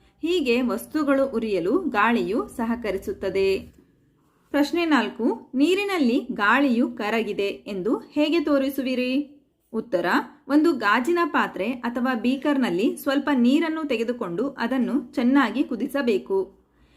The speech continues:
ನೀರು ಕುದಿಯಲಾರಂಭಿಸುವ ಮುನ್ನ ಪಾತ್ರೆಯ ಒಳ ಮೇಲ್ಮೈಯನ್ನು ಗಮನಿಸಿದಾಗ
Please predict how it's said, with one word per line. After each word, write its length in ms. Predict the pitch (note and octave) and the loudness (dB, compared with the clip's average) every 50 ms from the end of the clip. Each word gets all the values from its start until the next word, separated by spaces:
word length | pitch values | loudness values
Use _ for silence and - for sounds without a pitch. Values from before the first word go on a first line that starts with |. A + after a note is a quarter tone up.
| _ _ - | _ _ 0
ನೀರು 420 | C4 D4+ F4 F#4 F#4+ D4 A#3 C#4 | 2 2 4 4 4 4 2 2
ಕುದಿಯಲಾರಂಭಿಸುವ 1040 | - - - A#3 G#3 C4+ C#4+ C#4+ C#4+ C4+ A#3 A3+ A#3 A#3 A3+ A#3 A#3+ A#3+ A3+ A3 G#3+ G#3 | 0 -2 -4 -4 0 2 2 4 4 2 2 2 0 0 -2 -2 -4 -2 -2 -2 -2 -2
ಮುನ್ನ 260 | G3+ F#3 E3+ E3+ E3 F3 G3 C4 - - - - - | -4 -6 -8 -8 -6 -4 -4 -4 -4 -6 -10 -6 0
ಪಾತ್ರೆಯ 480 | C#4 C#4 D4 E4 D#4+ F#4+ F4+ F4 F4 F4 F4 E4+ C4 | 2 2 2 2 2 -2 -2 0 0 0 0 0 0
ಒಳ 140 | G#3 G3+ A3+ C4+ | 0 0 2 2
ಮೇಲ್ಮೈಯನ್ನು 720 | D4 B3+ A#3+ A#3+ A3+ A3 G#3 G3+ G3+ G3 G3 G3+ G#3 G3+ | 2 2 2 0 0 -2 -4 -4 -6 -6 -6 -6 -8 -6
ಗಮನಿಸಿದಾಗ 720 | F#3+ F#3+ F#3 F#3 F#3+ G3+ - - G3+ F3+ F3+ E3+ E3 D3+ | -6 -4 -4 -4 -6 -8 -8 -8 -4 -4 -4 -4 -4 -2